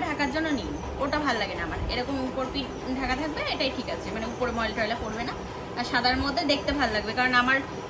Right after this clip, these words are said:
ফ্রিজটা হচ্ছে ওই ইয়ে কালার, আহ, ছাই ছাই কালার, ওর মধ্যে এটা আশা করছি ফুটবে। এটা পু-, পিওর একদম সাদাও না, এটা একটু ঘিয়া ঘিয়া কালার। এই একটা কেমন হয়েছে বলবা, হ্যাঁ? অফারে পেয়েছি এগুলো সব আমি।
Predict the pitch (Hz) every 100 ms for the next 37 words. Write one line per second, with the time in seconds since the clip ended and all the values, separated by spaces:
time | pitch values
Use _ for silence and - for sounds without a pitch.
0 | - 311 294 339 339 349 - 359 330 311
1 | 311 320 320 262 302 - - 247 247 247
2 | 320 302 392 - 240 254 - - - -
3 | 302 320 339 381 359 - - - - -
4 | - 262 - 415 415 415 277 226 180 180
5 | - 302 - 285 - 302 330 339 349 359
6 | 415 - 277 294 349 269 285 466 277 269
7 | 254 269 247 302 294 285 269 240 185 160
8 | 156 - - - - - - - - -
9 | - - - 269 285 - 320 381 - -
10 | - - - - - - - - - 294
11 | 320 359 339 320 277 262 226 302 403 -
12 | - - - - 294 381 427 392 403 294
13 | 269 320 330 240 196